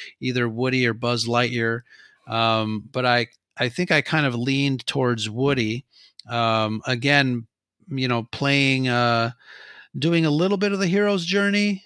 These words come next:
um, but, uh, the, uh, the exploration of self.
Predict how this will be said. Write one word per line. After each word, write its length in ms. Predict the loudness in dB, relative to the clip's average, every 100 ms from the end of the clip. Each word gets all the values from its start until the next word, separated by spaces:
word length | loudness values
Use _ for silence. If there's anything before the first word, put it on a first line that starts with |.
| -8
um, 600 | -2 2 2 2 0 -4
but, 380 | 0 0 0 -2
uh, 300 | 0 2 0 -2
the, 400 | -4 -2 0 0
uh, 300 | 2 0 -2
the 280 | -4 -6 -2
exploration 720 | -2 -2 -2 0 0 0 -2
of 80 | -2
self. 640 | 0 2 2 0 -6 -16